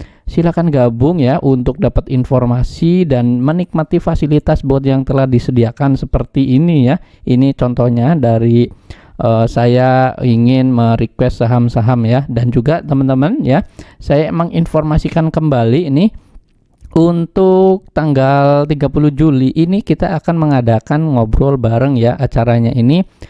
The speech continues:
eh, belajar analisa teknikal. Jadi bagi teman-teman yang mau belajar dan mau ngobrol-ngobrol nanti ya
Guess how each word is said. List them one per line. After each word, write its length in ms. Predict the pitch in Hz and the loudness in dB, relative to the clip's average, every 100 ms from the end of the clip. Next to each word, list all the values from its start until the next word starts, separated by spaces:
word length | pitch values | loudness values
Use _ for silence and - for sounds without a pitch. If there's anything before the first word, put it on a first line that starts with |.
| _ _ _ | _ _ _
eh, 240 | 135 135 | -2 0
belajar 400 | 131 123 120 147 | 0 0 0 -2
analisa 480 | - 131 127 123 135 | 0 -2 0 -2 -4
teknikal. 720 | - 131 127 135 - - 117 | -2 0 2 0 -2 -2 0
Jadi 320 | 113 117 127 139 | 2 0 0 -2
bagi 160 | 123 | -4
teman-teman 480 | - 117 120 120 147 | -2 0 0 0 0
yang 160 | 143 123 | 0 0
mau 320 | 127 151 165 | 2 0 0
belajar 480 | 131 123 117 143 147 | 0 0 0 0 0
dan 240 | 120 117 | 0 0
mau 160 | 117 117 | 2 2
ngobrol-ngobrol 960 | 120 131 131 131 123 117 113 127 131 123 | 2 0 0 0 0 -2 -2 0 0 0
nanti 400 | 113 156 160 | 0 0 0
ya 80 | 123 | 0